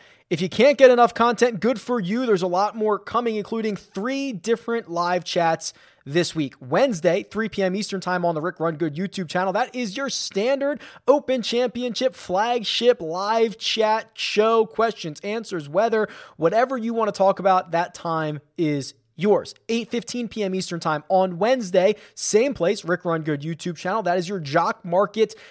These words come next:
Power Hour. All things stock market D F S. Plenty of money to be made there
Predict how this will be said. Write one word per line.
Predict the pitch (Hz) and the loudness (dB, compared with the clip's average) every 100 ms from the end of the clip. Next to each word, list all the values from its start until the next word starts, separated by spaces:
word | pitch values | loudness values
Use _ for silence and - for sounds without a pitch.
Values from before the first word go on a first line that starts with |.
| _ - | _ -14
Power | - 240 302 277 | -4 6 8 8
Hour. | - 202 151 131 - | 6 4 4 2 4
All | 233 285 | 10 10
things | 277 269 269 262 226 - | 10 6 -2 -2 -4 -6
stock | - 247 240 233 | 0 2 2 2
market | 247 226 185 | 0 -2 -4
D | 233 | 0
F | 226 233 | 0 2
S. | 220 | -2
Plenty | - - 233 - 240 | -2 -4 -4 -4 -4
of | 214 | -4
money | 190 208 208 | 0 0 -2
to | - | -6
be | 180 185 | -4 -2
made | 190 190 180 | 2 4 4
there | 180 180 180 | 6 6 6